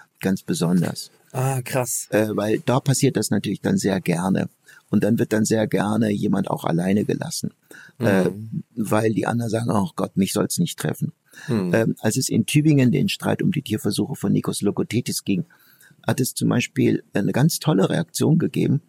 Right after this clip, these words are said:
Speaker 1: Sehr viele junge Wissenschaftler haben sich vorgenommen, die, äh, Tübinger Lokalzeitungen, äh, dort in den Chats und in den Online-Nachrichten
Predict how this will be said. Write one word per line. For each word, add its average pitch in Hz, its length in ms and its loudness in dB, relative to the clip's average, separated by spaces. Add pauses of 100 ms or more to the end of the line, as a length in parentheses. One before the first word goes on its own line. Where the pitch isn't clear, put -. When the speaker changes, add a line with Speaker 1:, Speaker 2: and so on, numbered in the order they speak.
(240)
Speaker 1:
Sehr 151 220 4
viele 147 260 4
junge 107 320 2
Wissenschaftler 123 560 0
haben 113 120 2
sich - 160 -8
vorgenommen, 123 520 0 (540)
die, 113 300 4 (100)
äh, 98 100 0
Tübinger 135 380 4
Lokalzeitungen, 123 1040 0 (460)
äh, 101 240 2
dort 107 300 0
in 110 240 2
den 95 480 0
Chats - 480 -2
und 90 260 -2
in 98 200 0
den 90 180 2
Online-Nachrichten 95 1000 0